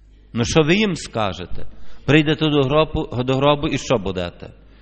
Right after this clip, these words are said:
Клянчити, просити, благати? Ну, що ви їм скажете? Тим паче, що то така є, такий шум був.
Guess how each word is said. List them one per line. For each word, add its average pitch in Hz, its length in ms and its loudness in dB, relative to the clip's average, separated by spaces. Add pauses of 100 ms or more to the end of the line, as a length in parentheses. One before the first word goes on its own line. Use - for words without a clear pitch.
(180)
Клянчити, 135 720 0
просити, 135 680 0
благати? 127 840 0 (1700)
Ну, 104 100 -8
що - 160 0
ви 175 140 2
їм 113 160 0
скажете? - 720 -10 (400)
Тим 135 180 4
паче, 135 480 0 (180)
що - 160 -8
то 131 140 -2
така 135 240 -2
є, 127 260 4
такий 123 260 -2
шум 175 500 2
був. 87 480 -6